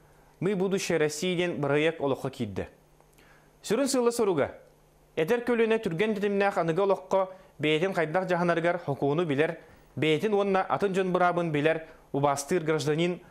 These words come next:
уонна төрүт культуратын үрдүктүк тутар киһи буола сайыннын диэн солталаах улахан ыяах буолар. Ол онно үс сүрүн тухайылаах хайысхалаах. Бастыгыннан Россия олохтоох нороттара өбүгеттен кэлбит үгэстерин, ситимнерин сүтэрбэттеригэр тухалана-, тухаланар.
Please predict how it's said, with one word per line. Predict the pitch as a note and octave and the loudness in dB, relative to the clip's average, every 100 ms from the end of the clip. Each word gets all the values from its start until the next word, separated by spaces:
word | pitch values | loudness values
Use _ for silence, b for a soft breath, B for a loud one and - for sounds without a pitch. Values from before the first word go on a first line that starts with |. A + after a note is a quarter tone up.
| B | B
уонна | D3+ G3 G3+ G#3 | 0 2 2 0
төрүт | - A3 - | 0 0 0
культуратын | G#3 G#3 G3 F#3+ F#3+ | -4 0 0 0 -2
үрдүктүк | D#3 C#3 D3+ - - | -2 -4 -4 -6 -4
тутар | F3+ F3+ F3 - | -2 -2 -4 -6
киһи | D3+ D#3+ | -2 0
буола | E3+ E3+ D#3+ D#3+ B B B | 2 2 2 -2 B B B
сайыннын | - E3 E3 E3 | 0 2 2 0
диэн | D3+ D#3 | 0 -2
солталаах | D#3 D3 C#3+ D3 C#3+ - B B B | -2 -2 0 0 -2 -10 B B B
улахан | C3 C#3 D#3+ | -4 -2 0
ыяах | C3 C3 | 0 0
буолар. | B2 G#2+ F#2 - - _ _ _ _ _ _ B B B B | 0 -2 -2 -6 -16 _ _ _ _ _ _ B B B B
Ол | B3+ | 2
онно | C4 C4 - | 4 2 0
үс | B3 G#3+ | -2 0
сүрүн | G#3+ A#3+ | 0 0
тухайылаах | G#3 G#3 G3 G3+ G3+ - - | 2 2 4 2 0 -4 -4
хайысхалаах. | F3 D#3+ - B2+ G#2 - - - B B | -2 0 0 0 0 -4 -20 -20 B B
Бастыгыннан | D3+ D#3+ F#3+ G3+ A3+ B3 - | -4 -2 0 0 2 0 0
Россия | E3+ F#3+ - A#3+ | 0 0 0 0
олохтоох | A3+ - A3+ A3 - B B B | 2 0 0 0 -2 B B B
нороттара | G3 G#3 G#3+ G3+ G3+ - | 0 2 2 2 2 0
өбүгеттен | D#3+ D#3 D#3+ F3+ G3 | -2 0 0 -2 -2
кэлбит | G3 F3+ F3 | -2 -2 -4
үгэстерин, | E3+ E3+ - F3 E3+ B B | -2 -2 -2 -2 -2 B B
ситимнерин | - E3+ D#3+ D3+ F3 - | -4 -2 2 2 0 -2
сүтэрбэттеригэр | F#3 F3 E3 E3+ E3+ D#3 E3 | -2 -2 -2 -2 0 0 0
тухалана-, | E3 C3+ C3 B2+ A#2+ | 0 0 0 0 -2
тухаланар. | - C3+ B2+ A2 G2+ | -4 -2 0 0 -4